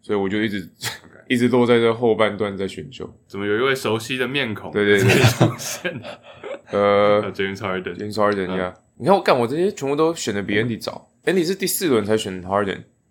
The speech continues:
Speaker 1: 然后我三轮的时候就捡，然后
Speaker 2: 嗯，比较快啦。
Speaker 1: 像是 Okongwu 是我七十五嘛，他好像是九十三、九十五之类的顺位选的。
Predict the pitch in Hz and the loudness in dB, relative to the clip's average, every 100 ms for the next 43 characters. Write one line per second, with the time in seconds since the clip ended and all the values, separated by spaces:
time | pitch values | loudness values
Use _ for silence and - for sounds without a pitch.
0 | _ 110 127 110 - 120 113 92 92 98 | _ 2 4 4 2 -2 -2 -4 -4 -6
1 | 92 92 - - - - - 98 98 107 | -6 -8 -10 -16 -20 -20 -12 -6 2 4
2 | 104 98 - - 78 76 - 101 87 - | 4 2 -4 -20 -20 -20 -8 -6 -6 -6
3 | 101 78 71 - 131 131 139 135 123 107 | -6 -6 -12 -6 -4 2 2 4 2 2
4 | 110 120 127 104 101 120 113 - 101 95 | 0 -2 -2 -2 -2 -2 -4 -6 -8 -6
5 | 113 107 104 85 80 104 95 98 101 101 | -6 -4 -6 -6 -6 -2 -2 -2 -8 -8
6 | 95 85 - 90 87 95 123 - _ _ | -6 -6 -8 -10 -10 -10 -12 -16 _ _
7 | _ - 131 127 123 95 95 98 85 95 | _ -8 -6 -6 -6 -6 -6 -10 -10 -6
8 | 95 87 - - - 95 90 85 - | -4 -6 -10 -12 -10 -8 -8 -10 -14